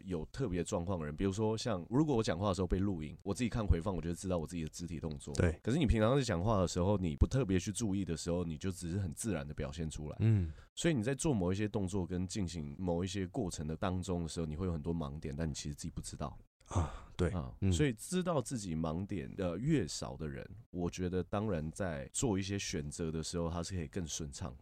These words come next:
Speaker 2: 嗯。
Speaker 1: 因为盲点少嘛。
Speaker 2: 嗯。
Speaker 1: 盲点少，可以看到的地方就比较多嘛。
Speaker 2: 对。
Speaker 1: 我觉得这个是很特别的地方。
Speaker 2: 那这个象限会被找完吗？就是
Speaker 1: 这个象限会被找完吗？
Speaker 2: 我把我自己不知道的都找完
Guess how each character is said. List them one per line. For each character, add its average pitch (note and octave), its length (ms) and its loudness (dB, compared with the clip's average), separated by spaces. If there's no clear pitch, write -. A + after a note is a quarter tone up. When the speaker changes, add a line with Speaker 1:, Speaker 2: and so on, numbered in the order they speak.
Speaker 2:
嗯。 F#2 220 10
Speaker 1:
因 C#3+ 60 -2
为 - 0 -
盲 G2 160 0
点 G2 140 -2
少 - 300 -6
嘛。 - 60 -16
Speaker 2:
嗯。 F2+ 240 6
Speaker 1:
盲 G2+ 160 2
点 A#2 120 2
少， G#2 200 -2
可 F#2+ 100 -6
以 E2 60 -4
看 F#2+ 120 -4
到 E2+ 60 -2
的 D#2+ 80 -4
地 D#2+ 80 -6
方 D2+ 160 -4
就 D2 60 -8
比 - 80 -18
较 C#2 160 -8
多 C#2 100 -8
嘛。 C2 60 -6
Speaker 2:
对。 F2 160 6
Speaker 1:
我 D#2+ 100 -6
觉 E2+ 80 -4
得 F2 60 -2
这 G2 100 -4
个 F2 80 0
是 F2+ 100 -4
很 D2+ 120 -4
特 A#2 180 0
别 D2 160 -2
的 D#2 60 -2
地 E2+ 160 -4
方。 D2 220 -8
Speaker 2:
那 F3 180 4
这 F3+ 100 0
个 C#3+ 80 4
象 D3 160 4
限 C#3 100 2
会 C3+ 80 4
被 C3+ 120 4
找 D#2+ 180 4
完 - 220 2
吗？ - 160 -4
就 - 60 -8
是 G2 100 -2
Speaker 1:
这 F3 100 0
个 B2 80 2
象 A2+ 200 2
限 A2+ 100 2
会 G#2+ 80 2
被 G#2+ 100 2
找 D2 200 -4
完 C#2 80 -6
吗？ C#2 60 -2
Speaker 2:
我 C2+ 40 -6
把 A2 100 4
我 G#2+ 100 6
自 D#2+ 160 -2
己 F#2 140 0
不 - 80 6
知 - 100 0
道 E2 140 0
的 D#2 80 -6
都 E2+ 100 -6
找 - 160 -4
完 - 220 -10